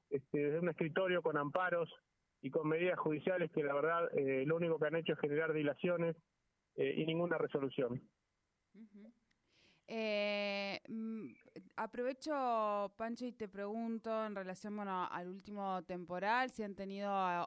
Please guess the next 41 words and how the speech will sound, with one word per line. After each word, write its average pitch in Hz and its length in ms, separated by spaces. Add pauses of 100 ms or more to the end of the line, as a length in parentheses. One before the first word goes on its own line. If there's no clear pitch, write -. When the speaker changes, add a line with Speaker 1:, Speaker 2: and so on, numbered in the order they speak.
(100)
Speaker 2:
eh, 165 360 (220)
trabajo 220 600
extra, 220 340
imagino, 233 720 (300)
o, 196 80
o, 175 1120
o 190 80
han 196 160
tenido 202 320
que, 190 280
que 190 80
asistir 202 540
a 196 40
alguna 196 340
familia 190 380
y - 20
demás, 208 180
porque 202 180
ha 190 60
sido 214 360
realmente, 202 460
no 208 100
sé 220 140
cuánto 233 320
ha 208 60
caído, 214 320
no 214 100
sé 208 100
cuál 208 220
es 196 100
el 185 100
cálculo, 202 540
la 185 140
verdad 175 200
que 185 100
no, 180 160
no, 175 300
no 185 220
me 190 180
he 185 40
interiorizado, 185 800